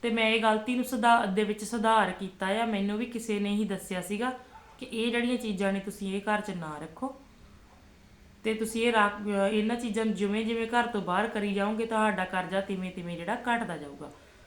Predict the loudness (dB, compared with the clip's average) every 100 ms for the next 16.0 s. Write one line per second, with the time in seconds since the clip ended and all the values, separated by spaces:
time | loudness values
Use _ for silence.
0 | -20 -4 0 4 4 4 2 0 0 0
1 | 0 -4 -4 -6 -6 -8 -20 -20 -20 -20
2 | -20 -20 -20 -20 -20 -20 -20 -20 -20 -4
3 | -2 2 0 2 2 4 4 2 4 4
4 | 4 4 0 -8 -20 -20 -20 -20 -20 -20
5 | -20 -20 -20 -20 -20 -20 -20 -20 -20 -20
6 | -20 -20 -20 -20 -2 4 4 4 0 0
7 | -8 -20 -20 -20 4 6 8 6 2 2
8 | 2 0 -2 -2 -4 0 -2 -2 -8 -12
9 | -14 -20 -20 -20 -20 -20 -20 -20 _ -20
10 | _ -20 -20 -20 -20 -20 -20 -20 -10 2
11 | 4 4 4 2 0 -2 2 4 4 2
12 | 2 2 2 2 2 2 2 2 0 -2
13 | -6 -6 -2 -2 -2 -6 -6 -2 -2 -2
14 | -4 -8 -12 -8 -6 -4 -4 -6 -8 -8
15 | -6 -2 -2 -2 -2 -2 0 0 -2 -4